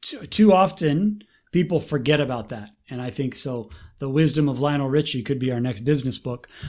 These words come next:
but it, uh, but that is absolutely, um, the, the way you need to think about it, because it's, it's, it's, you can control a whole lot,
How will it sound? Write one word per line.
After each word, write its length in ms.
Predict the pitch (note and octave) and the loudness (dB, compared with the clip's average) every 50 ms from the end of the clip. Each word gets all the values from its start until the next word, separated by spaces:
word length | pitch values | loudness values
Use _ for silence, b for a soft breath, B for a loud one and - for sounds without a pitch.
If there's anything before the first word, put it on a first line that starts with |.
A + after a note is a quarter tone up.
| B B - | B B 0
but 140 | D3 D3 C#3+ | 4 4 6
it, 160 | C#3 C3+ C3+ | 6 4 2
uh, 100 | D3+ C3 | 0 0
but 180 | B2 D3+ C#3+ | 0 0 2
that 140 | D3 D#3 D3+ | 2 4 4
is 140 | D3 C3 - | 2 2 2
absolutely, 1040 | D3 D3 C#3+ B2+ - - D3+ C3+ C3+ C#3 C#3+ D#3 - C#3+ C3 B2 A#2+ A#2 C3+ - - | 0 0 0 -2 -2 -4 -2 0 0 0 0 0 -2 -4 -4 -4 -4 -6 -8 -12 -12
um, 720 | - B2+ B2+ B2 B2 C3 C#3 C3+ C#3 C#3+ C#3+ D3 D3+ D#3 - - | -12 -10 -10 -10 -12 -12 -12 -12 -10 -10 -10 -10 -12 -14 -14 -14
the, 280 | - C#3 B2 C3 C3+ | -12 -8 -8 -8 -6
the 120 | A#2+ C3 C#3 | -4 -4 -2
way 220 | B2+ C3+ C#3+ D3 | 0 2 2 4
you 220 | C#3+ C#3 C3+ C3 B2+ | 4 4 4 2 2
need 260 | B2+ B2+ B2 A#2 - | 2 0 -2 -4 -6
to 80 | A#2 | -10
think 260 | G#2+ - C#3+ C#3 C3+ D3 | -8 -4 -4 -4 -4 -4
about 240 | B2 A#2+ A2+ A2 | -6 -6 -6 -8
it, 80 | A2 G#2+ | -8 -8
because 260 | A#2 A#2 B2 A#2 A2+ | -8 -8 -8 -8 -8
it's, 280 | B2+ A#2+ - - - b b b b b b b b _ | -8 -8 -6 -8 -8 b b b b b b b b _
it's, 460 | C#3 C3+ B2+ - - - - - - | -4 -4 -2 -2 -2 -2 -2 -4 -6
it's, 560 | - G#3 D3 B2+ - - - - - - - _ _ _ _ _ - A#3+ G#3+ G#3 G#3 A#3 A#3 A3 | -6 -6 -6 -4 -4 -4 -4 -4 -4 -6 -10 _ _ _ _ _ -20 -18 -16 -16 -16 -16 -16 -16
you 400 | G#3+ G3+ F3+ D3+ C3+ D#3 F#3 F#3+ | -14 -12 -8 -2 0 2 2 2
can 220 | E3 - F3+ D#3+ D3+ | 2 2 0 0 0
control 520 | - D3+ C#3+ C3 - D#3 D#3+ D#3+ D#3 D3 | 2 2 0 2 4 4 4 6 6 4
a 40 | C3+ | 4
whole 220 | C3 E3 F3 E3+ | 2 2 2 2
lot, 380 | D#3 D#3 E3+ G3 A3+ - - | 2 2 2 0 -2 -4 -6